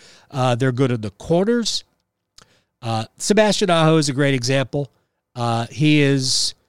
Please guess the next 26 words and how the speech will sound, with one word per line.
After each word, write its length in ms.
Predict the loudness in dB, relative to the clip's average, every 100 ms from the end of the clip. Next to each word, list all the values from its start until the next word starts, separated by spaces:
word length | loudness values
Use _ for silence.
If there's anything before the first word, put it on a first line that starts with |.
| _ _ _ _ -8
uh, 300 | -4 -4 -4
as 260 | -2 -4 -4
complete 920 | -4 -4 -2 -4 0 0 0 -8 -12 _ _ _ _ _ _ -4
a 80 | -2
center 420 | 0 2 2 2
as 220 | 2 0
there 180 | 0 0
is 160 | -2 -4
in 60 |
the 80 | -6
league. 320 | -8 -10 -14 _ _ _ _ _ _ _ _ _ _ _ _ _ _ _ _
I'm 80 | -2
not 180 | -2 0
saying 360 | 2 2 2 0
that 140 | 0
he's 300 | 2 0 -2
more 320 | -4 -2 0
complete, 640 | 0 -2 2 0 0 -6 -4
but 200 | -4 -4 -12 _ _ -2
there 220 | 0 2
is 500 | 2 2 0 -2 -4 -10 _ _
nobody. 840 | -6 2 4 4 2 0 -2 -6 -8
I 60 | -2
mean, 140 | 0
he's 180 | 2 2
just, 460 | 4 2 2 -8